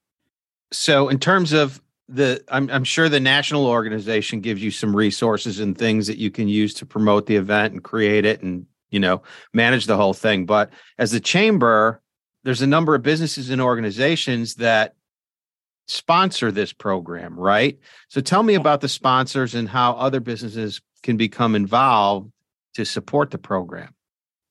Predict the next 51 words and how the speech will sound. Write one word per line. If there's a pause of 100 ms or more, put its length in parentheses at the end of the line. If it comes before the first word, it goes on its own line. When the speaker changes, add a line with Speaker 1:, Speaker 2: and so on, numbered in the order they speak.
Speaker 2:
Yeah,
Drew,
you
know, (240)
as
we
all
know,
sponsors
really
are
the
bedrock
of
financial
support
for
bringing
programs
like
this
to
our
youth
and
to
the
community.
And (440)
we're (160)
really
just
thrilled
that
Three
Rivers
Bank
of
Montana
has
returned
as
our
main
squeeze
title
sponsor
again
this
year.
Speaker 1:
<laughs>